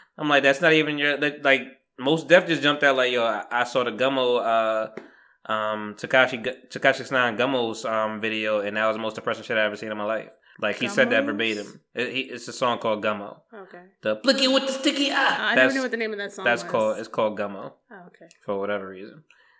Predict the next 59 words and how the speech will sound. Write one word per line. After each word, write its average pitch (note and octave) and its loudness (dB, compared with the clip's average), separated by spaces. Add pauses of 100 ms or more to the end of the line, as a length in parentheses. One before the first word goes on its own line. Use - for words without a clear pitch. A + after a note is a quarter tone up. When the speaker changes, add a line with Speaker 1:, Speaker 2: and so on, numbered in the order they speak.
(140)
Speaker 1:
But G#2+ 2
Mos B2 -2
Def, B2 2 (160)
you A#2 -12
know, G#2 -2
y'all A#2 4
Speaker 2:
<clears throat> B2+ 0
Speaker 1:
seen A2 0
Bay A2 2
now. G#2 -4
Um, G2+ -8 (260)
he A#2 -10
said A#2 0
that, G#2+ 2
like, G2+ -2 (200)
Speaker 2:
I A#3+ -20
love A3 -20
Mos A3+ -16
Def. - -14 (460)
Speaker 1:
I F3+ -2
still D3+ 0
love A#2+ 2
Mos A2+ -6
Def, A2 0
but A2 0
he, C3 -2
he C3 -4
came C3 2
out, B2+ 2 (100)
out B2 6
of A#2 -2
his A#2 -4
woodwork, A#2+ -4
whatever, A#2 0
and G#2+ -8
I A2 -4
think A2+ -8
Genius A#2 -6
posted A#2 -2
up A2 0
saying, A2+ -2
like, G#2+ -2 (320)
he A#2+ -4
watched A2 0
the A2 -8
video A2 -4
and - -4
was G#2 -6
like, G2+ -4
"That G#2+ 0
was A2 0
the A2 -6
most G#2+ -4
depressing A2 -4
shit A2+ -4
I G#2 0
ever G#2 -4
saw." G#2 -4
Like, F#2+ -12